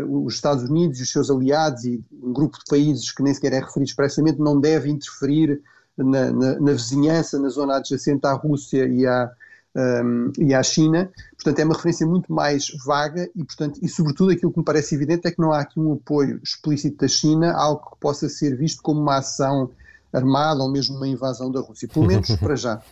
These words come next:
Speaker 1: não é?
Speaker 2: A China, à semelhança da Rússia, ehm, também se opõe a este alargamento da nato até às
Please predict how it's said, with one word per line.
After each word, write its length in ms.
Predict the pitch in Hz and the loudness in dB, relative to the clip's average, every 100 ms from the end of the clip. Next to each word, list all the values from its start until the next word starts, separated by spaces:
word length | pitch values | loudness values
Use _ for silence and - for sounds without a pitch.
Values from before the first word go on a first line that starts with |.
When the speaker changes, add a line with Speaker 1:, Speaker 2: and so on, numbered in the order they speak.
| 113 117 | -2 -2
Speaker 1:
não 60 | - - - - - - 127 | -4 -12 -14 -12 -10 -6 -4
é? 320 | - 175 196 | -2 0 2
Speaker 2:
A 40 | 185 | 2
China, 640 | - 175 160 151 139 151 | 4 4 4 2 2 2
à 40 | 151 | 2
semelhança 720 | - 151 156 - 147 135 127 | 2 4 2 2 2 4 2
da 120 | 123 | 2
Rússia, 640 | 127 151 143 - 127 117 117 | 0 0 0 0 0 2 2
ehm, 840 | 120 117 110 110 110 110 117 131 - | 2 2 2 2 2 0 0 -2 2
também 360 | 156 139 185 | 2 4 2
se 180 | 170 - | 2 2
opõe 440 | 151 139 - 156 147 | 2 2 0 2 2
a 40 | |
este 120 | 131 | 2
alargamento 520 | 131 123 127 131 - 113 | 0 2 2 2 0 0
da 180 | 107 | 2
nato 360 | 123 123 127 127 | 4 2 0 -2
até 140 | 113 | 0
às 120 | 120 | 0